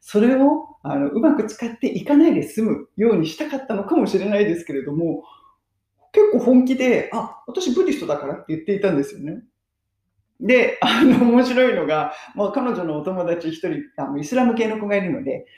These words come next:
その子ももちろんもうミサには行かないので、まあ、二人で一緒に別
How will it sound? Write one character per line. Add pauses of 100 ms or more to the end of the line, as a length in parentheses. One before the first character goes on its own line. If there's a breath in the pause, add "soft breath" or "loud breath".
そ
の
子
も
も
ち
ろ
ん
も
う
ミ
サ
に
は
行
か
な
い
の
で、 (140)
ま
あ、
二
人
で
一
緒
に
別